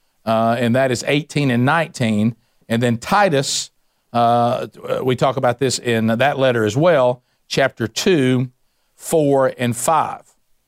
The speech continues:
Uh, and also you can find it in chapter three, uh, of what we're about to talk about here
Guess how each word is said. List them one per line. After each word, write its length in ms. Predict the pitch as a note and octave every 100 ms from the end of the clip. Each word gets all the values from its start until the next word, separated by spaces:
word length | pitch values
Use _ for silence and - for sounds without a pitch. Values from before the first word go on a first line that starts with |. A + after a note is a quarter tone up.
| _ _ _
Uh, 340 | G#2+ G#2+ G#2+ -
and 260 | B2 A2+ A2+
also 340 | B2+ C3 B2+
you 160 | A#2 G#2+
can 140 | G#2+
find 300 | B2+ A#2 A2+
it 80 | G#2
in 100 | G#2
chapter 320 | C3 A2+ G2+
three, 540 | - D#3+ D3 A2+ A2+ - _ _ _ _
uh, 260 | G#2+ G#2 G#2
of 180 | A2+ A2+
what 140 | A#2+
we're 100 | A#2
about 220 | C3 A#2 G#2+
to 60 |
talk 240 | - A2+ -
about 260 | G#2+ A2
here 360 | - F#3 G#2+